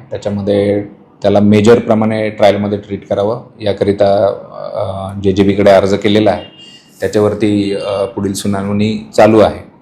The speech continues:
त्याचप्रमाणे, अ, त्याचे जे वडील आहेत त्यांनी ती गाडी त्याला चालवण्यासाठी परमिशन दिली.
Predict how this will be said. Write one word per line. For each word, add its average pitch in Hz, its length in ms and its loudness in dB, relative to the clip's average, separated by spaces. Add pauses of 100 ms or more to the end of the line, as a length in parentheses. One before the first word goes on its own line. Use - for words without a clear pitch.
(680)
त्याचप्रमाणे, 120 960 4 (220)
अ, 107 100 -6 (960)
त्याचे 98 220 0
जे 110 100 4
वडील 113 320 6
आहेत - 220 2 (460)
त्यांनी 98 200 -4
ती 107 160 -4
गाडी 107 320 4
त्याला 101 360 4
चालवण्यासाठी 98 680 -2
परमिशन 98 480 -6
दिली. 101 220 0